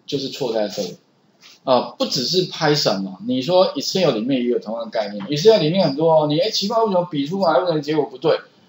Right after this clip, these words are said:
哦，原来你给它的数字查出来可能是文字，那两边不 match 嘛，OK，所以特别需要转型，好，就完成了哦。所以请各位注意一下哦，两个问题哦。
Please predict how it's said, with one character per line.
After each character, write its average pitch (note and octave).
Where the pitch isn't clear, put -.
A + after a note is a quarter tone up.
哦， G#2+
原 C3+
来 C#3+
你 C#3
给 A2+
它 C#3
的 C#3
数 D3
字 A2
查 C3
出 D#3+
来 A#2
可 G#2+
能 A2
是 C3
文 A3+
字， D3+
那 F#3+
两 C#3
边 D#3
不 C#3+
match D#3
嘛， G2
OK， B2+
所 E3+
以 E3+
特 F3
别 D#3
需 C#3+
要 C#3
转 G#2+
型， G2+
好， G#2+
就 D3+
完 A2
成 F#2
了 G2+
哦。 G#2+
所 G3
以 G#3+
请 D#3
各 E3+
位 D#3+
注 G3
意 C#3+
一 -
下 A#2+
哦， G#2+
两 B2
个 C#3+
问 D#3+
题 G2
哦。 G2